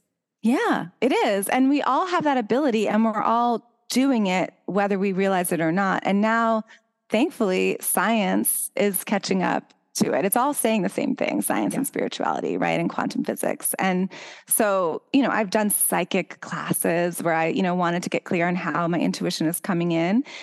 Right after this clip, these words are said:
Speaker 1: We all are walking around as energy towers, giving off information and receiving information all the time. That's, that's what vibration really is, right? It's not, like, just these buzzwords of, like,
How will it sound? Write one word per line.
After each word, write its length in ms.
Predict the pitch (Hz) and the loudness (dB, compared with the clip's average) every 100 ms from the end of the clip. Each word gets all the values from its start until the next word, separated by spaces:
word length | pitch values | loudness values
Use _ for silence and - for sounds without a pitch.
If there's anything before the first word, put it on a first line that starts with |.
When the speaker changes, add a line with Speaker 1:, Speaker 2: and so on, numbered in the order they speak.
| - - _ | -18 -20 _
Speaker 1:
We 160 | 214 240 | -2 0
all 400 | - 214 226 233 - | 2 2 2 0 0
are 120 | 196 | 0
walking 400 | 185 170 185 175 175 | 0 0 -2 -2 0
around 240 | 165 160 | 2 0
as 100 | 185 - | -2 -2
energy 320 | 147 170 165 | 0 0 -4
towers, 540 | - 151 131 180 190 | -4 -2 0 0 0
giving 300 | - 180 180 - | -2 -2 -2 0
off 420 | 156 202 262 - | 0 0 0 -2
information 580 | - 269 285 269 285 269 | 0 2 4 2 2 0
and 160 | 202 180 | 0 0
receiving 400 | 185 - 151 156 | -2 -2 -2 -2
information 480 | 156 - - - - | -2 -2 -2 -2 -2
all 120 | 113 | -4
the 120 | 107 - | -4 -4
time. 580 | - 165 - - - - - - | -2 -2 -2 -2 -2 -4 -10 -8
That's, 320 | - 185 - - 151 _ - | -4 0 -2 -4 -12 _ -2
that's 280 | 233 262 - - _ | 0 0 -6 -12 _
what 160 | 196 - | -2 -2
vibration 560 | 190 175 175 185 - 180 | 0 0 0 -2 0 -2
really 280 | 165 - - | -2 -2 -4
is, 420 | 139 - - - | -2 -2 -2 -4
right? 280 | 175 160 165 | -2 0 0
It's 160 | 190 - | -2 0
not, 240 | 196 180 | 0 0
like, 240 | 175 156 - - - - | -2 -4 -10 -20 -20 -6
just 180 | 214 208 | -4 0
these 180 | 185 175 | -2 -2
buzzwords 720 | - 165 165 - - 110 - | 0 0 0 -4 -2 -2 -4
of, 100 | - | -4
like, 300 | 120 - | -4 -4